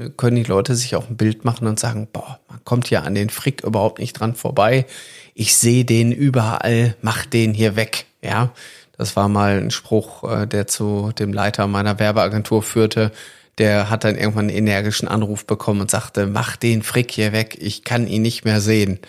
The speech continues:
Dann hat man natürlich im Marketing, glaube ich, alles richtig gemacht, wenn die Leute wirklich penetriert wurden von euch und dass es dann nur noch eine Maklerin gibt, die wirklich überall tätig ist. Und ich meine, nehmt doch mal Netflix.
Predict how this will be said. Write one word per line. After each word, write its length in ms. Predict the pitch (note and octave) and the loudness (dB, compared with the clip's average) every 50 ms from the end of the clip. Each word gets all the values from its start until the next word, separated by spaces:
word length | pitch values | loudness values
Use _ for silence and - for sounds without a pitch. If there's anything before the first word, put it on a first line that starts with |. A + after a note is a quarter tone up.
| - - - - - - - _ _ _ _ - | -20 -20 -20 -20 -20 -20 -20 _ _ _ _ -4
Dann 260 | - G2+ G#2 G2+ G2+ | -2 -2 -2 0 -2
hat 180 | G#2 G2 - - | -4 -4 -2 -2
man 100 | A2 A2 | 0 2
natürlich 440 | G#2+ G#2+ G#2+ - A#2 A#2 G#2+ - | 2 0 0 0 0 0 0 0
im 120 | G#2+ G#2+ G#2+ | 0 0 2
Marketing, 640 | G#2+ F#2+ G2 A2 - B2+ - - B2 A#2 A#2 A2+ | 2 2 0 -2 -4 -4 -2 0 0 0 2 2
glaube 220 | A2 G#2+ G#2 A2 A2 | 2 2 2 0 -2
ich, 160 | - - - | -6 -4 -2
alles 260 | G2+ G#2+ G#2+ - - | 0 0 0 0 -2
richtig 320 | A#2 - - - C#3 - | -2 -4 -4 -12 -14 -8
gemacht, 380 | - A#2+ A#2 A#2 A2+ - - - | -4 -2 0 0 0 -2 -6 -4
wenn 160 | - G#2+ A2 A2 | -2 0 0 0
die 100 | A2 A2 | 0 -2
Leute 380 | G#2+ - F#2 F#2+ G2 - A2+ | -2 0 0 -2 0 -2 -2
wirklich 360 | A2 A2 - - A#2 - - | -4 -4 -4 -6 -8 -8 -2
penetriert 680 | - A#2+ A2 A2 A2 A2 - - - A2 G#2+ - - - | 0 0 2 2 2 0 -2 -4 -2 -2 -2 -2 -2 -4
wurden 280 | A2+ A2 A2 A2 A2 G#2+ | 0 0 0 0 0 -4
von 260 | - - A2+ G#2+ G2+ | 0 0 0 0 0
euch 420 | - - G2+ G#2+ A#2+ A#2+ - - _ - - - - - _ | -2 -2 -2 -2 -2 -4 -6 -16 _ -20 -20 -20 -20 -20 _
und 160 | - A2 G#2 A2 | -4 0 2 2
dass 160 | G#2+ G2+ A2 | 2 2 0
es 120 | G#2+ - | -2 -2
dann 220 | - A2 G#2+ G#2+ G#2 | 0 0 2 2 2
nur 100 | G#2 G#2+ | 2 2
noch 160 | G#2+ G#2+ - | 0 -2 -2
eine 260 | - - G#2 G#2 G2+ | -4 -2 0 0 0
Maklerin 560 | G2+ G2+ F#2+ G2+ - - A2+ G#2 - A2 G#2+ | 0 0 -2 -4 -2 -2 -4 -2 0 -2 -2
gibt, 240 | G#2 G#2+ G#2+ - - | -2 -4 -6 -6 -8
die 80 | G#2 G2+ | -6 -4
wirklich 380 | G#2 - - A2+ G#2+ - - | -4 -4 -4 -6 -6 -6 -4
überall 400 | B2 A#2+ G#2+ A2 E2+ - - A2 | -6 -4 -2 -2 -4 -4 -4 -6
tätig 420 | - - - F#2 - - - - - | -6 -4 -6 -6 -6 -8 -12 -14 -12
ist. 280 | - - - - - | -8 -6 -6 -6 -6
Und 400 | - - G#2+ G#2+ G#2+ - - - _ - - - - - - - - _ _ _ | -6 -4 -4 -2 -2 -4 -6 -12 _ -20 -20 -20 -20 -20 -20 -20 -20 _ _ _
ich 160 | - A#2+ - | -4 -4 0
meine, 420 | B2+ C3 C#3 C#3+ D3 D3+ C#3 - - - | 2 2 2 2 2 0 -2 -4 -8 -8
nehmt 240 | - C3 D3+ D3 | -2 -2 2 2
doch 160 | F#3 D#3 D3+ C#3+ | 2 2 2 2
mal 160 | C3 B2 A2+ | 0 2 2
Netflix. 720 | G2+ G2+ G2 - - - - - - - - - - | 0 -2 -2 -4 -8 -10 -10 -10 -8 -8 -8 -8 -8